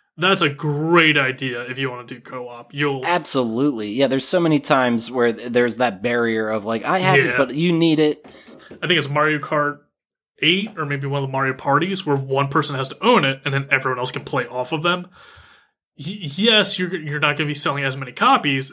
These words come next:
Speaker 1: as both people buying 'em, but now you're gonna have a lot more people willing to try it instead of, like, instead of two people saying, like, "I'm not really sure I wanna commit that money," and no one buying it, now you have at least one person buying it and another person playing it with them, enjoying the game,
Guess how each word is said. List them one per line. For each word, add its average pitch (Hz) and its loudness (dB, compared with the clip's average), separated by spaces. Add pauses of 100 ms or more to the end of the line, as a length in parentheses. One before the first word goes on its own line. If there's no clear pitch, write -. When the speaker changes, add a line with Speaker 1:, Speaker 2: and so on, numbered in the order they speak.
Speaker 1:
as 127 -8
both 131 -8
people 139 -6
buying 165 2
'em, 123 -14 (540)
but 175 4
now 156 4
you're 170 4
gonna 160 2
have 143 0
a 147 -2
lot 147 0
more 147 -4
people 139 -6
willing 160 0
to 170 -2
try 190 4
it 127 -4 (100)
instead 135 -2
of, 127 -4 (180)
like, 123 -8 (600)
instead 156 2
of 143 2
two 214 4
people 165 -4
saying, 143 -2
like, 139 -4
"I'm 151 0
not 156 2
really 147 4
sure 147 2
I - 4
wanna 135 0
commit 135 -4
that 127 -4
money," 147 2
and 117 -10
no 156 2
one 143 0
buying 120 -4
it, 127 -10 (140)
now 147 0
you 156 6
have 139 4
at 139 2
least 123 -4
one 185 2
person 139 -2
buying 127 -4
it - -16
and 135 -6
another 131 -8
person 123 -8 (580)
playing 135 0
it 120 -8
with 214 4
them, 131 0
enjoying 127 -2
the 127 -6
game, 139 0